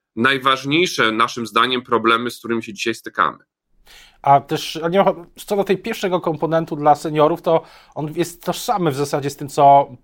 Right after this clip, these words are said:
Speaker 2: mm, proponuje, czy podpis-, y, pod ustawą obywatelską Lewicy. Trochę bra-, wydaje się, że jest pewien brak, brak
Speaker 1: Prawda,
Speaker 2: koordynacji.
Speaker 1: że, że ten projekt jest po-, ten projekt jest podobny, tylko u nas on stanowi komponent całej, całości.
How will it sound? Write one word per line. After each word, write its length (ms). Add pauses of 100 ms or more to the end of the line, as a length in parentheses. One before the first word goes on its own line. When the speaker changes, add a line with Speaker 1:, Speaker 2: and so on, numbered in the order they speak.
Speaker 2:
mm, 360
proponuje, 500
czy 160 (240)
podpis-, 380
y, 180 (160)
pod 100
ustawą 440
obywatelską 720 (380)
Lewicy. 580 (640)
Trochę 240
bra-, 220
wydaje 280
się, 160
że 340 (520)
jest 180
pewien 200
brak, 320
brak 240
Speaker 1:
Prawda, 200
Speaker 2:
koordynacji. 400 (140)
Speaker 1:
że, 140
że 60 (140)
ten 100
projekt 360
jest 180
po-, 380
ten 220
projekt 280
jest 180
podobny, 540 (380)
tylko 200
u 120
nas 260
on 140
stanowi 520
komponent 640
całej, 420
całości. 800